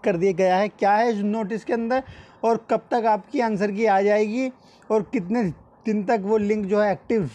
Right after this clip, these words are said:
रहेगा, इस वीडियो में हम सभी पर बात करने वाले हैं। तो वीडियो स्टार्ट करने से पहले जो लोग चैनल पर न्यू विजिट कर रहे हैं, सब्सक्राइब करके बेल आइकन को ज़रूर प्रेस कर दीजिएगा गवर्नमेंट जॉब की पल पल अपडेट के लिए।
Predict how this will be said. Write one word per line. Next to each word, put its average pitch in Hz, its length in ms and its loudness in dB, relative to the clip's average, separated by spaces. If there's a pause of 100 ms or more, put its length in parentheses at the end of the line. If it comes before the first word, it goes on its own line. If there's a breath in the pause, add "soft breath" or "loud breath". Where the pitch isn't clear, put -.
(100)
रहेगा, 190 340 2
इस 185 140 -2
वीडियो 208 240 -2
में 214 120 -2
हम 214 80 -4
सभी 185 240 -2
पर 190 140 -2
बात 156 260 0
करने 175 320 -4
वाले 185 260 -2
हैं। 240 200 -4 (640 loud breath)
तो 220 100 2
वीडियो 233 280 2
स्टार्ट 208 340 -2
करने 226 260 -4
से 226 120 -2
पहले 226 280 0
जो 220 160 0
लोग 220 160 0
चैनल 220 340 -2
पर 208 140 -2
न्यू 196 220 0
विजिट 214 300 -2
कर 214 160 -2
रहे 220 140 -4
हैं, 240 100 -6
सब्सक्राइब 214 480 -4 (100)
करके 202 220 -2
बेल 170 240 0
आइकन 196 340 -2
को 208 80 -2
ज़रूर 165 340 -2
प्रेस 185 300 -6
कर 202 100 -2
दीजिएगा 214 460 -2
गवर्नमेंट 185 480 -4
जॉब 180 260 -2
की 240 60 -8
पल 190 200 -4
पल 196 180 -4
अपडेट 147 340 -4
के 147 120 -6
लिए। 120 180 -6